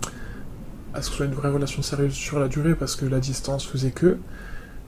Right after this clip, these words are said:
Puis ça se passe bien, donc on pense, on pense à se, s'installer ensemble et tout et tout. Et quand moi, mais à la sec-, je te jure, à la seconde, quand moi je, pff, c'est bon,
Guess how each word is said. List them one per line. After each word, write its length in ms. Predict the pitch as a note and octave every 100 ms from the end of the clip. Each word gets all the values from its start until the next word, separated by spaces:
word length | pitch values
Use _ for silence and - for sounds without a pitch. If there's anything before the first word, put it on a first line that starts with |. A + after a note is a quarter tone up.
| -
Puis 260 | - D3 D#3
ça 160 | - C3+
se 80 |
passe 220 | - C3 B2
bien, 160 | D3
donc 220 | D#3+ -
on 80 | C3 B2
pense, 220 | - C#3+ C3+ G3+
on 140 | C3 B2
pense 260 | - -
à 40 | C3
se, 440 | - B2+ B2+ B2 B2+ C3+
s'installer 400 | - B2 C3+ C3
ensemble 420 | B2+ - C#3+ C3+
et 40 |
tout 160 | B2+ C3
et 20 |
tout. 200 | B2+ G#3+ - - - - - - - - -
Et 120 | C#3+
quand 180 | - D3+
moi, 500 | D3 F3 G3 F3+ - - -
mais 160 | C3+ -
à 140 | -
la 120 | C3+ C3+
sec-, 340 | - F#3 E3
je 140 | C#3+
te 100 | C#3+
jure, 200 | D#3+ E3+
à 20 | C#3+
la 100 | C3+
seconde, 400 | - E3+ D3+ C3
quand 140 | D3
moi 260 | D3 F3 F#3
je, 320 | D3 C#3+ C#3 - - -
pff, 260 | - - -
c'est 200 | - E3
bon, 120 | E3